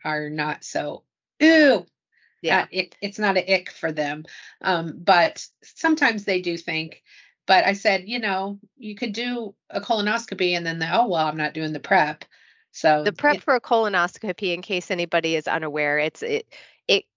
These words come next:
Speaker 2: is a full cleanse, right? You, it,
Speaker 1: Right.
Speaker 2: it, it
Speaker 1: A
Speaker 2: gets
Speaker 1: full
Speaker 2: everything
Speaker 1: and
Speaker 2: out of your system.
Speaker 1: It does, but it's not that bad. I mean,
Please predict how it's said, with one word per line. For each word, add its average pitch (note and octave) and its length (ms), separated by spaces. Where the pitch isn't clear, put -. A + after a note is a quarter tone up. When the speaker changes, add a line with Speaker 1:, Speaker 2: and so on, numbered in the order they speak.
Speaker 2:
is G3+ 140
a F3+ 60
full A#3 500
cleanse, - 760
right? E3+ 340
You, E3 280
it, F3+ 200
Speaker 1:
Right. E3 60
Speaker 2:
it, F#3 200
it A3 140
Speaker 1:
A - 40
Speaker 2:
gets B3+ 180
Speaker 1:
full - 40
Speaker 2:
everything A#3 460
Speaker 1:
and - 0
Speaker 2:
out G3+ 120
of F#3+ 60
your F#3 100
system. - 500
Speaker 1:
It C4 120
does, G3+ 300
but A4+ 100
it's - 220
not D#4+ 240
that F3 360
bad. C#3+ 460
I G3 220
mean, F#3 480